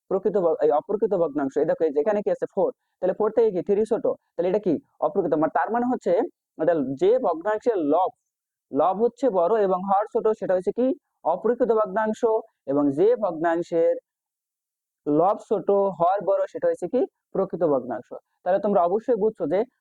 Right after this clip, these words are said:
ভগ্নাংশ, এখন ভগ্নাংশ হচ্ছে একটা হচ্ছে প্রকৃত ভগ্নাংশ এবং অপ্রকৃত ভগ্নাংশ। এবং প্রকৃত ভগ্নাংশ কি এবং অপ্রকৃত ভগ্নাংশ কি, তোমরা নিশ্চয়ই, আহ, বুঝছো। আমরা এরপরে, এরপরে, আহ, দেখবো যে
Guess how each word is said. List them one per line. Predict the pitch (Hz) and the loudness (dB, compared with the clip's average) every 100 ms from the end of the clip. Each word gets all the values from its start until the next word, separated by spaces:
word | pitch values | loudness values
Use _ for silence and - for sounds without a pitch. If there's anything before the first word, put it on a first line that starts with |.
| - | -4
ভগ্নাংশ, | 156 170 185 165 151 | -2 0 -2 -2 -2
এখন | 156 180 | 0 2
ভগ্নাংশ | 160 165 220 247 | 2 0 -2 0
হচ্ছে | 226 214 | 0 -2
একটা | - | -4
হচ্ছে | 214 | -6
প্রকৃত | - 175 202 | -4 -4 0
ভগ্নাংশ | 220 208 226 247 | 0 0 -2 -2
এবং | 196 175 | 0 0
অপ্রকৃত | 170 190 214 | 0 -2 0
ভগ্নাংশ। | 208 202 214 | 0 -2 -4
এবং | 208 - | -4 -2
প্রকৃত | 165 208 | -2 0
ভগ্নাংশ | 226 202 190 226 220 | 0 0 0 -2 0
কি | 233 233 | -2 0
এবং | 214 190 165 | 0 2 0
অপ্রকৃত | 165 196 - | 0 -2 0
ভগ্নাংশ | 208 170 160 190 180 | 0 0 -2 -4 -2
কি, | 175 247 _ _ | -2 -2 _ _
তোমরা | 180 175 180 | -2 0 0
নিশ্চয়ই, | 180 - 190 202 - _ _ - | 0 -2 0 0 -2 _ _ -2
আহ, | 160 156 | 0 2
বুঝছো। | 180 202 - 175 349 _ _ _ _ _ _ _ _ _ _ _ - | 0 -2 -2 -2 -2 _ _ _ _ _ _ _ _ _ _ _ -4
আমরা | 190 196 180 - _ _ _ _ - | 0 2 2 -2 _ _ _ _ -2
এরপরে, | 202 - 180 175 277 - _ _ _ _ _ _ _ _ _ _ 185 156 - | -2 0 2 2 0 -4 _ _ _ _ _ _ _ _ _ _ -14 -6 2
এরপরে, | 202 233 226 226 - - | 2 4 2 0 -4 -4
আহ, | 170 170 170 | 0 2 2
দেখবো | 196 190 | 0 0
যে | 208 | 0